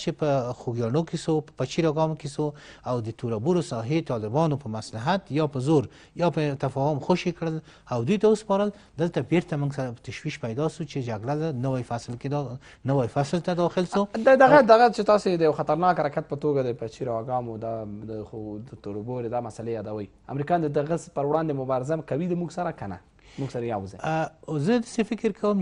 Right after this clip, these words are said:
Speaker 1: چې، اه، هغه امیدونه چې موږ درلوده چې دا امیدونه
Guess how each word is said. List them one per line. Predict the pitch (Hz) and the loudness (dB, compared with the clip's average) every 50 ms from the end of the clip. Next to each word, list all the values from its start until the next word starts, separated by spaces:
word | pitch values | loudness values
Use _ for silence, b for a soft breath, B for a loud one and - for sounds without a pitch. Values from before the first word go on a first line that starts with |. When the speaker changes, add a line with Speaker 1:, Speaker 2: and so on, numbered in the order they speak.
| 180 | 0
Speaker 1:
چې، | - 196 190 185 165 - - 151 | -2 -2 -2 -2 -2 -4 -4 -4
اه، | 151 147 147 143 143 139 135 - | -2 -2 -2 -2 -2 -2 -4 -2
هغه | - 190 196 185 170 180 175 156 | 0 2 2 2 2 2 2 2
امیدونه | 151 147 147 143 143 185 180 180 165 - | 2 0 0 0 2 2 2 0 0 -2
چې | - 160 156 156 147 156 | -2 -2 0 0 2 2
موږ | 175 180 165 160 151 139 | 2 2 2 0 0 0
درلوده | 143 131 131 139 135 135 160 160 - | -2 -2 -2 -2 -2 -2 -2 -4 -4
چې | - 127 143 | -4 -4 -2
دا | 143 143 135 | -2 0 -2
امیدونه | 131 127 123 147 147 143 | -2 -4 -4 -4 -4 -4